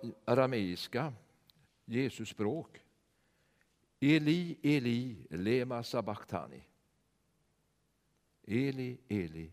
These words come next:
lema sabachthani." Och det vet ju varenda en som sitter här, att "min Gud" betyder "min Gud, min Gud,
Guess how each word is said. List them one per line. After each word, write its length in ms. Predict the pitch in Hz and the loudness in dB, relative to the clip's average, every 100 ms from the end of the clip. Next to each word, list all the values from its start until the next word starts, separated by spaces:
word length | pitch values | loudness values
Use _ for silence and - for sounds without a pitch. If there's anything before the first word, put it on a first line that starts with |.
| - | -8
lema 400 | 85 95 82 82 | -6 -4 -6 -8
sabachthani." 680 | 85 78 76 - - - _ _ _ _ _ _ _ _ | -8 -8 -12 -14 -16 -18 _ _ _ _ _ _ _ _
Och 540 | - 160 151 - - _ - | 2 4 4 0 -20 _ -4
det 160 | 127 | 0
vet 240 | 143 135 - | 2 0 0
ju 60 | |
varenda 420 | 117 123 127 110 | -2 -2 -2 -4
en 180 | 107 101 | -4 -6
som 160 | 104 104 | -8 -12
sitter 340 | - 101 - | -12 -12 -10
här, 220 | 87 82 69 | -8 -8 -10
att 160 | 78 - | -16 -10
"min 360 | 165 107 101 | -4 -2 -2
Gud" 300 | 95 123 139 | 2 4 4
betyder 480 | 107 127 123 104 101 | 0 -2 0 0 0
"min 420 | 92 92 117 123 | -2 0 0 0
Gud, 300 | 107 131 131 | 0 0 0
min 220 | 120 113 101 | -4 -6 -4
Gud, 400 | 101 82 82 | -4 -6 -8